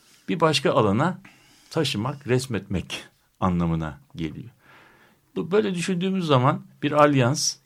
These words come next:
bir de bir organ, organik şey var. Yani alyans ha-, e, birliktelik yani bir şey demek. Öbürü de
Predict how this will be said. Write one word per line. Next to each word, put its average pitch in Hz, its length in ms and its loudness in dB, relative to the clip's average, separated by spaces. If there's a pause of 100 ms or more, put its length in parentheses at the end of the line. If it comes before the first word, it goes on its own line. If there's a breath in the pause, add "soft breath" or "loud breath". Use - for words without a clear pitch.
(180)
bir 139 120 -6
de 156 120 -4
bir 139 80 -4
organ, 117 520 4
organik 104 460 2
şey - 240 -8
var. 85 120 -12
Yani 95 260 -8
alyans 151 500 0
ha-, 117 300 2
e, 101 220 0
birliktelik 120 600 -2
yani 95 260 -2
bir 98 200 -4
şey 135 260 -10
demek. 131 320 -8
Öbürü 113 400 -2
de 160 200 4